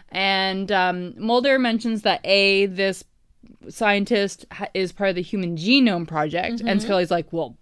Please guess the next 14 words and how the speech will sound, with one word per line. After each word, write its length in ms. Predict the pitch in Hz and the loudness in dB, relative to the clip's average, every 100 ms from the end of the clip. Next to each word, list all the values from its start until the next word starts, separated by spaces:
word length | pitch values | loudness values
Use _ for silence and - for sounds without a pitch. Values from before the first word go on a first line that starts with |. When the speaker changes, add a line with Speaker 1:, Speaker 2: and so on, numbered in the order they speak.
| - | -12
Speaker 1:
thousands 640 | 160 147 185 175 180 170 | -8 -2 0 0 0 -2
of 180 | 160 156 | -4 -6
people 580 | 175 165 160 160 151 151 - - | -6 -6 -4 -4 -4 -8 -6 -6
were 120 | 170 170 | -2 -4
in 80 | |
the 180 | 165 160 - - - - | -4 -8 -10 -20 -20 -20
Human 560 | - 175 165 156 156 - - - | -6 -4 -4 -6 -10 -14 -18 -8
Genome 460 | 165 160 156 156 | -6 -4 -6 -8
Project." 540 | - 151 151 151 - - - - - | -8 -8 -6 -8 -10 -20 -20 -14 0
And 120 | 214 | 2
Mulder 240 | 254 247 | 4 2
also 400 | - 370 523 480 | 2 0 2 -2
picks 340 | - 247 - 202 | 0 -2 -2 0
up 240 | 170 | 0